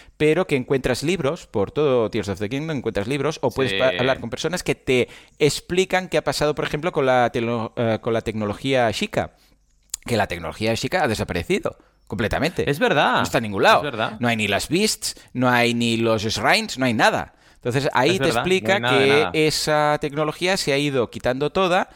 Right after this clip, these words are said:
Speaker 1: porque primero era un poco arriesgado por si aparecía Ganon, la volviera a pillar, ¿vale?
Speaker 2: La podría,
Speaker 1: Y luego
Speaker 2: la podría
Speaker 1: porque
Speaker 2: utilizar
Speaker 1: se
Speaker 2: de
Speaker 1: ha
Speaker 2: nuevo.
Speaker 1: reconvertido, han usado las piezas para crear la tecnología actual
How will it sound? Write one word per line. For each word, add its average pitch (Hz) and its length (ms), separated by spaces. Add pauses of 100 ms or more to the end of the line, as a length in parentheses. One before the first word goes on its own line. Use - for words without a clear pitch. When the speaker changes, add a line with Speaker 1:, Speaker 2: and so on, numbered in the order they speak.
(180)
Speaker 1:
porque 87 240
primero 90 380
era 80 180
un 82 80
poco 87 220
arriesgado 90 540
por 78 120
si - 100
aparecía 82 400
Ganon, 87 460
la 65 400
volviera 90 400
a - 60
pillar, 165 320
¿vale? 151 200
Speaker 2:
La 110 140
podría, 110 420
Speaker 1:
Y 92 140
luego 98 200
Speaker 2:
la - 60
podría 107 200
Speaker 1:
porque 185 100
Speaker 2:
utilizar 117 200
Speaker 1:
se 170 60
Speaker 2:
de 180 80
Speaker 1:
ha 196 60
Speaker 2:
nuevo. 208 220
Speaker 1:
reconvertido, 185 1080
han 135 140
usado 143 260
las 143 140
piezas 165 440
para 147 300
crear 151 380
la 139 140
tecnología 123 540
actual 143 440